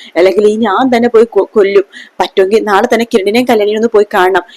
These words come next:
ഈ കാര്യം അവതരിപ്പിക്കണം. അമ്മേ, അമ്മ ഇങ്ങനൊന്നും അവരോട് പോയി പറയല്ലേ. അവര്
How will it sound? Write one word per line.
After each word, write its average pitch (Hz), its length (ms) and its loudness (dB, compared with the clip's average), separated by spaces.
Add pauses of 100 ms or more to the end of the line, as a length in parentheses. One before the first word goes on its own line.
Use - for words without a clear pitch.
(160)
ഈ 262 80 4
കാര്യം 220 400 0
അവതരിപ്പിക്കണം. 202 640 0
അമ്മേ, 196 300 -6
അമ്മ 277 180 2
ഇങ്ങനൊന്നും 247 280 0
അവരോട് 214 220 -2
പോയി 247 180 4
പറയല്ലേ. 202 440 0 (400)
അവര് 185 300 0